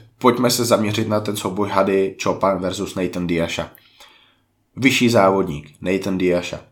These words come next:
Víc svalů. Eh, víc svalů na, řekněme, centimetr čtverečný té postavy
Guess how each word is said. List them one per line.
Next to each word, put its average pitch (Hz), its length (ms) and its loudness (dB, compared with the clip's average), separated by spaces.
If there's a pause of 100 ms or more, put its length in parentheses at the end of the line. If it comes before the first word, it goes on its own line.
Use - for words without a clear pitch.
(580)
Víc 120 340 2
svalů. 87 500 4 (520)
Eh, 90 280 -2
víc 151 260 2
svalů 117 340 6
na, 101 380 4
řekněme, 104 360 -2
centimetr 104 720 2 (420)
čtverečný 104 680 0
té 95 160 -8
postavy 92 600 -2